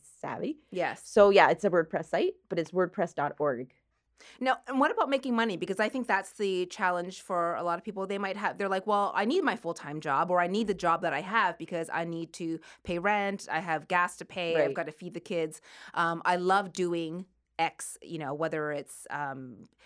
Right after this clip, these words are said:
Speaker 2: makeup or making crafts or jewelry or food." Um,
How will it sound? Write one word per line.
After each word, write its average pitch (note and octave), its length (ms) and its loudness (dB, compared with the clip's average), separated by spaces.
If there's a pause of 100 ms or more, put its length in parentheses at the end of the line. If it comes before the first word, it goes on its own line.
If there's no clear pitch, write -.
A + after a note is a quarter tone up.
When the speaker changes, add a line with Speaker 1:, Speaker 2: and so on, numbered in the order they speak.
(100)
Speaker 2:
makeup D4+ 640 4
or F3 240 4
making F#3+ 320 -2
crafts A#3+ 640 2
or D#3+ 280 -2
jewelry A#3 680 0
or E3+ 140 0
food." A3+ 500 -2 (380)
Um, F#3 420 2